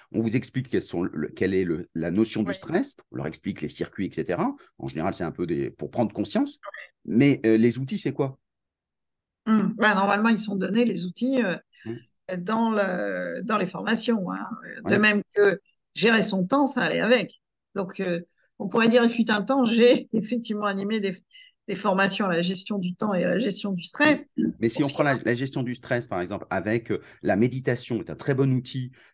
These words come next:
Speaker 1: euh,
Speaker 2: Oui.
Speaker 1: la, la respiration, enfin, tous ces
Speaker 2: La
Speaker 1: éléments.
Speaker 2: sophrologie, euh.
Speaker 1: La sophrologie, avec des vrais fondements scientifiques. Hein, c'est là
Speaker 2: Oui.
Speaker 1: où ils se sont très bons
Speaker 2: Oui.
Speaker 1: outils. Il y en a qui sont plus, euh, empiriques, mais qui ne sont
Speaker 2: Oui.
Speaker 1: très bons aussi. Euh, par contre, est-ce qu'on fait, euh, est-ce qu'on fait de la méditation en entreprise ?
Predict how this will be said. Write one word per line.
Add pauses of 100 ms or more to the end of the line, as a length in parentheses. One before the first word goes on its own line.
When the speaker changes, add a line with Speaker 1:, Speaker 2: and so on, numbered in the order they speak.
Speaker 1:
euh,
Speaker 2:
Oui.
Speaker 1:
la,
la
respiration,
enfin,
tous
ces
Speaker 2:
La
Speaker 1:
éléments.
Speaker 2:
sophrologie,
euh. (160)
Speaker 1:
La
sophrologie, (140)
avec
des
vrais
fondements
scientifiques. (320)
Hein,
c'est
là
Speaker 2:
Oui.
Speaker 1:
où
ils
se
sont
très
bons
Speaker 2:
Oui.
Speaker 1:
outils.
Il
y
en
a
qui
sont
plus,
euh, (260)
empiriques,
mais
qui
ne
sont
Speaker 2:
Oui.
Speaker 1:
très
bons
aussi. (320)
Euh,
par
contre,
est-ce
qu'on
fait,
euh,
est-ce
qu'on
fait
de
la
méditation
en
entreprise ?